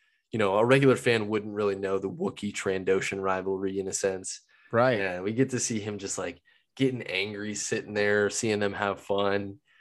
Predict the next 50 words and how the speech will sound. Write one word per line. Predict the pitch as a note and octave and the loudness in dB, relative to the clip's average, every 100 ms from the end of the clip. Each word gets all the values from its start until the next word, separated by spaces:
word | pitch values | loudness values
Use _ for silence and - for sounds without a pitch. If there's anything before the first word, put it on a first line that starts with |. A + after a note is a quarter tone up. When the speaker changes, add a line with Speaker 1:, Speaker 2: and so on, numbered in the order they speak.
| _ - | _ -10
Speaker 1:
And | G2+ G2+ F#2+ E3 | -2 0 0 2
Speaker 2:
Yeah, | E3+ - | 2 2
I, | C#3+ D3 | 0 0
I | B2+ C#3+ | 2 0
think | C3 - E3+ | 0 -2 -4
it | - | 0
was, | D#3 C3+ - - | 0 0 -4 -4
it's | E3+ B2 | -4 -2
so | - E3+ E3 F3+ | -2 6 8 6
funny | D#3+ - D3 E3 F3 F3+ - | 4 2 2 2 0 -6 -8
that, | C3 C3+ A2 | 2 2 2
like, | A#2+ A#2+ A#2+ A2+ - _ _ _ _ - | 2 4 4 0 -8 _ _ _ _ -2
dude, | C#3+ E3 | 4 4
we've | D#3 F3+ | 4 0
all | - C#3+ D#3+ F3 | 0 4 6 6
been | D#3 D#3+ D3+ D3 | 4 0 0 -2
at, | C3+ | -6
like, | B2+ C3 A#2 - | -2 -2 -2 -4
a | B2 | -8
hangout | A2 C#3 C#3+ C#3 C#3 C#3 C#3 C#3 | 0 2 2 4 4 4 4 2
or | C3 B2 | 4 4
at | B2 | 4
a | A#2+ | 2
freaking | - B2+ C3+ A#2+ | -2 -2 -2 -2
party | - C3+ C#3 C#3 | 2 4 4 2
or | B2+ B2 | 2 0
a | B2+ | -2
daggum | A2+ B2 B2+ C3 B2 | -4 -2 0 0 -2
Chili's | - C3 C3 B2 | 2 2 4 0
or | C3+ | -2
something. | B2 C#3 C3 C#3 C3 B2+ _ | 0 0 0 -2 -2 -4 _
Speaker 1:
Yep. | G#2+ G2+ G2 - | 4 4 4 2
Speaker 2:
And | C#3 C3+ B2+ B2 A#2+ | 2 4 4 2 2
our | C3+ B2+ | 2 4
ex | C3+ C3 | 2 0
walks | D3+ C#3 C3 | 0 -2 -2
in | D#3 D3+ D3 | -4 -4 -4
and | C#3 | -2
we're | B2+ | -2
like, | A2 G#2+ - | -2 -4 -8
"What | F#3+ | -10
the | - - | -10 -12
frick | - - B2+ B2 | -14 -8 -8 -6
did | A2 | -6
they | A2+ | -4
have | G#2+ | -4
to | G#2+ | -6
show | - G#2+ G2 | -8 -4 -6
up | - | -6
for?" | - A2+ | -8 -2